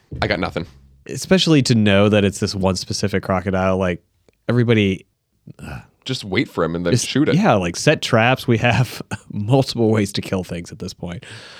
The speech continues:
Speaker 1: Yeah, I just, I don't know.
Speaker 2: Three hundred people.
Speaker 1: I wonder if there's a bounty out for him.
Speaker 2: It better w-, I
Speaker 1: I don't know why there wouldn't be.
Speaker 2: Yeah, <laughs> really.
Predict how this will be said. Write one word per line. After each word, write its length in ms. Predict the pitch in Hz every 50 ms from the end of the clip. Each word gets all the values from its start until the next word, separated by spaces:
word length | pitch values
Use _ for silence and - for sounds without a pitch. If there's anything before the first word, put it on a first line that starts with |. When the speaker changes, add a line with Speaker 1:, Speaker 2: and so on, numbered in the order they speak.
| - - -
Speaker 1:
Yeah, 240 | 101 92 82 76 -
I 140 | - 92 90
just, 240 | 90 90 85 - - _ _ _ -
I 60 | 92
don't 140 | 87 85 69
know. 80 | 58
Speaker 2:
Three 220 | - - - 110 113
hundred 360 | 101 95 92 95 98 85 -
people. 340 | - - - - - - - _ _ _ _ _ _ _ _ _ _ _ - - -
Speaker 1:
I 60 | 104
wonder 140 | 113 156 175
if 60 | -
there's 180 | 165 143 113
a 60 | 101 85
bounty 360 | - 80 80 90 85 67 60
out 160 | 53 - -
for 180 | - 57 55 58
him. 100 | - - - _ _ _ _ _ _ _ _ _ _ _ _ - -
Speaker 2:
It 220 | 95 95 90 85 90
better 220 | 92 101 117 123 107
w-, 160 | 147 156 -
I 120 | - - 113
Speaker 1:
I 220 | 101 - - - 113
don't 80 | 120
know 80 | 123 123
why 140 | 120 120 113
there 120 | 107 98
wouldn't 340 | 90 - - 87 82 78 95
be. 100 | 120 131
Speaker 2:
Yeah, 180 | 139 - - - -
<laughs> 60 | - 165
really. 560 | 156 151 - - 135 - - - 160 156